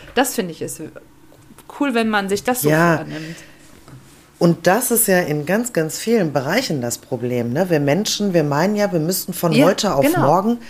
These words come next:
Speaker 2: alles verändern, um schnellstmöglich
Speaker 1: Ja.
Speaker 2: ein Ziel zu erreichen,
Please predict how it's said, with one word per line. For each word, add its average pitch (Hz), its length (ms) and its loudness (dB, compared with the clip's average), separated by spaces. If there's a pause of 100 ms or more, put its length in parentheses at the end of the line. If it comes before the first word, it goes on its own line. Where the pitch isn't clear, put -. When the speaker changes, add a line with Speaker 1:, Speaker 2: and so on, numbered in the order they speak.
(360)
Speaker 2:
alles 214 360 2
verändern, 196 580 2
um 170 160 -2
schnellstmöglich 208 1400 2
Speaker 1:
Ja. - 80 -16
Speaker 2:
ein 165 180 0
Ziel 277 360 -2
zu - 160 0
erreichen, 139 640 0